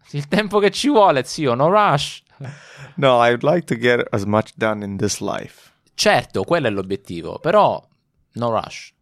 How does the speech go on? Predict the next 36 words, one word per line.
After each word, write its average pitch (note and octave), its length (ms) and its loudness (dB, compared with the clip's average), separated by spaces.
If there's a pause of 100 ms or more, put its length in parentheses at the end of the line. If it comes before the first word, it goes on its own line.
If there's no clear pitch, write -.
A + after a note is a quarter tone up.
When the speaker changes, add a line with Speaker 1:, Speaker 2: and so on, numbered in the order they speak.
(440)
Speaker 2:
Mm-hmm. G#2+ 300 -18 (720)
Ok. G2+ 380 -10
Speaker 1:
Questa G3+ 260 -2
è - 20 -2
una A#2+ 100 -2
cosa A2+ 200 -4
che G#2+ 80 -4
sto - 160 -6
imparando G#2 420 -6
anche F#2+ 220 -10
ora. F#2+ 140 -6
Alla D3 160 -4
fine F#3 240 -4
la C#3 100 0
premura E3 420 -4
sì, D#3+ 220 -8
eccetera, C#3+ 440 -4
è A#2 40 -16
tutto, B2+ 400 -10
però D3+ 340 -4 (460)
ci - 140 -10
sono D#3+ 180 -2
determinate E3 560 -2
cose F3+ 200 0
che B2+ 140 -4
devono A#2 340 -2
succedere G2 480 -6
nella F#2 160 -8
tua F2+ 120 -8
vita - 400 -16 (320)
e A2+ 60 -4
non B2+ 200 -6
Speaker 2:
Mm. - 20 -14
Speaker 1:
puoi C3 140 -8
scappare. - 640 -8 (1000)
Speaker 2:
Yeah. G2+ 320 -2